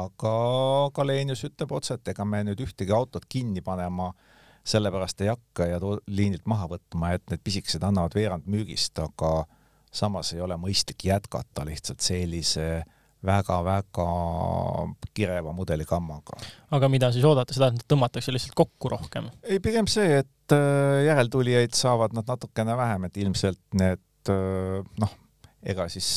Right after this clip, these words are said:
Speaker 1: äh, maasturitest ei saa loobuda, elektrikatest ka ei saa loobuda ja noh, ülejäänud peavad vaatama ise siis, kuidas hakkama saavad.
Speaker 2: Aga sellist, äh, võib-olla koomale tõmbamise plaani, äh, punub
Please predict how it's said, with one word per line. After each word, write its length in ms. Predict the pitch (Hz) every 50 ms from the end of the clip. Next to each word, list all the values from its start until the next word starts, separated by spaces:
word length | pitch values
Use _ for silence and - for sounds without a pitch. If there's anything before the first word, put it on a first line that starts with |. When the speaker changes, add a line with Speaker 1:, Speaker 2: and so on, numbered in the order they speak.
| - 98
Speaker 1:
äh, 180 | 92 90 92 92 92
maasturitest 880 | 101 110 107 - - - - 78 82 82 - - - - - - - 87
ei 80 | -
saa 80 | - 104
loobuda, 720 | 139 170 143 208 - - 107 - - 110 104 101 101 98
elektrikatest 640 | 95 101 104 - - - - - - - - - - - -
ka 80 | 135
ei 80 | 117 107
saa 100 | 120 113
loobuda 540 | 120 110 110 104 - 110 104 - 113 110 107
ja 100 | 110 107
noh, 140 | 110 104 95
ülejäänud 460 | 104 95 95 95 98 95 98 92 -
peavad 240 | - 98 95 98 104
vaatama 320 | 98 - - 104 107 107
ise 100 | 82 52
siis, 140 | 58 64 -
kuidas 220 | - - - - -
hakkama 240 | - - - 58 -
saavad. 260 | - - - - - - _ _ _ _ - - - - - - - - - - _ _ - 120
Speaker 2:
Aga 160 | 123 123 123
sellist, 380 | 120 160 165 156 - - _ - -
äh, 580 | 131 127 123 123 123 123 120 120 120 120 120 123 127
võib-olla 240 | 127 123 127 131 127
koomale 340 | - 185 185 160 131 123 120
tõmbamise 400 | 131 131 131 123 123 123 - 135
plaani, 460 | - 147 151 156 143 127 123 123 127 127 123 123 123 123
äh, 480 | 123 123 123 120 120 120 120 123 123 123 123 127 -
punub 260 | 151 139 131 -